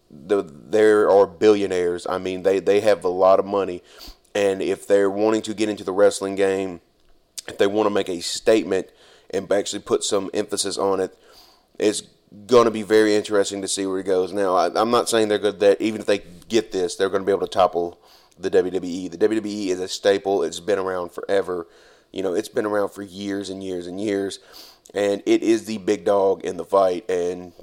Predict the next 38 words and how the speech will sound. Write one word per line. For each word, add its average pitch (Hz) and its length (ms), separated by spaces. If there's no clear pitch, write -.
to 98 440
take 104 260
it 98 140
down, 95 400
we 101 160
already 101 240
saw 101 180
one 98 240
billionaire 95 420
try, 90 360
and 87 220
that 85 140
billionaire 90 400
failed. 90 440
So 101 260
this 107 240
company, 110 480
if 98 120
they, 95 260
if 110 160
that 120 220
is 117 140
the 110 60
route 113 200
they're 110 80
going 101 360
and 92 80
they 92 80
do 98 220
actually 95 300
wanna 90 160
try 98 300
this, 95 320
then 95 540
they 110 160
are 107 80
going 110 280
to 107 400